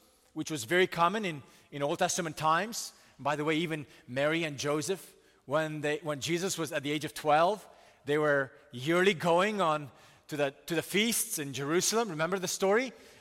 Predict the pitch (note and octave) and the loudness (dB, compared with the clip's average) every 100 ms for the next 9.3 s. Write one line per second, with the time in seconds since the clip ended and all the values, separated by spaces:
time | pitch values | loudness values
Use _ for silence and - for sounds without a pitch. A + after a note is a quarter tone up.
0 | - F3+ F3+ D#3+ - F#3 F3+ F#3 G#3+ G#3+ | 0 2 4 2 2 6 6 6 4 2
1 | F#3 C3 - F3+ F#3 G3 A3+ F3+ D#3 C#3+ | 0 -2 0 2 2 2 -2 0 -2 -2
2 | C3 C3 - - _ - - E3 F#3+ G#3+ | -2 -2 -4 -16 _ -14 -6 2 6 6
3 | A#3 F#3 E3 C#3 A2+ A2+ F3 G3 D#3+ B2+ | 4 0 0 -2 -6 0 6 6 4 0
4 | C#3+ D3 G#3 B3+ B3 - - - G3 F3 | 2 4 4 0 -6 -18 -20 -2 0 0
5 | - - - C#3 D3+ F#3 G#3+ A#3 E3+ E3+ | -2 -6 0 2 2 2 2 2 2 2
6 | D#3 C3+ - C3+ F3+ F#3+ F3 - - - | 0 -2 0 0 2 2 0 -6 -20 -20
7 | - D#3+ - - F#3+ G#3+ A#3+ G#3+ - E3+ | -2 0 2 6 8 8 6 2 0 2
8 | G3 F3+ E3 G3 F3 C3 F3+ G#3+ A#3 G#3 | 4 4 0 -2 -4 2 4 4 4 2
9 | F#3 E3 - | 2 0 -4